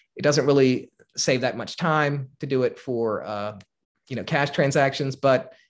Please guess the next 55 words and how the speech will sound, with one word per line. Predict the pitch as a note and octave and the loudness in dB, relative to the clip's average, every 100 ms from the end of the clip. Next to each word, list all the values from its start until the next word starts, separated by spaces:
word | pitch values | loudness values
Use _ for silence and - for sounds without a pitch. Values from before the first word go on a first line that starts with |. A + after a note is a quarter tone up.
| _ | _
if | - | -12
you're | G#2 | -4
getting | D3 D3 | -2 -2
a | |
mortgage | C#3 D3 C#3+ C#3 - | 0 0 0 -4 -6
or | A#2 | -8
you're, | G#2 G2 G2 | -6 -6 -8
you | A2+ | -8
know, | G2+ | -4
refinancing | A#2 C3+ C3 C3 C3 C3 | -2 2 4 4 2 0
your | G#2 | 0
current | C#3 C#3 C3 | 2 2 2
mortgage, | C#3+ C#3 C3+ - - _ - | 0 0 -4 -6 -20 _ -8
it | |
can | - B2+ | -4 -2
save | - C#3 | 2 2
you, | C3 B2 A2+ | 0 -2 -2
uh, | G#2+ G#2 - | -4 -4 -6
a | |
considerable | A#2 C3+ G#3 F#3 C#3 | -8 0 4 6 4
amount | B2 A2 | 2 0
of | |
time | G#2 G#2+ G#2+ G2+ | 0 0 0 -6
if | G#2 A#2 | -8 -6
you, | A2 G#2 | -6 -6
you | A#2+ | -8
know, | A2+ | -6
ask | A2+ A#2+ | -4 -4
for | - | -2
that | G#2+ | -2
hybrid | - A#2 A2+ G#2+ | -2 -2 0 0
closing | - G2+ A2 | 0 0 0
option. | G2 F2+ - - _ _ _ _ | -6 -6 -8 -16 _ _ _ _
Uh, | - G2+ F#2+ - _ | -6 -4 -4 -8 _
like | A#2+ | -4
I | A#2 | -2
said, | - A#2+ | 0 2
most | B2+ C3 C3 | 4 2 4
lenders | C3+ C#3+ C#3 C3 | 2 4 4 2
do | - C3+ | 0 0
now | C3+ C3 B2+ | 2 2 2
offer | B2+ A#2+ B2+ C3 B2 | 2 0 -2 -2 -2
it. | G2+ _ _ _ - | -2 _ _ _ -10
Uh, | A#2 G#2+ G2 - | -4 -4 -4 -8
you | C3 | -8
know, | A2+ | -6
before, | G2 G2 C3+ A#2+ G2+ _ | -6 0 2 2 -2 _
before | A2 - B2 | -8 -2 0
the | |
pandemic, | A2+ B2+ A2 A#2 A2 | 0 0 0 -2 -2
that | F2+ | -2
wasn't | A2 - | -2 -4
the | - | -4
case. | C3+ A#2+ A#2+ - | 0 0 -2 -4
But, | G2 | -4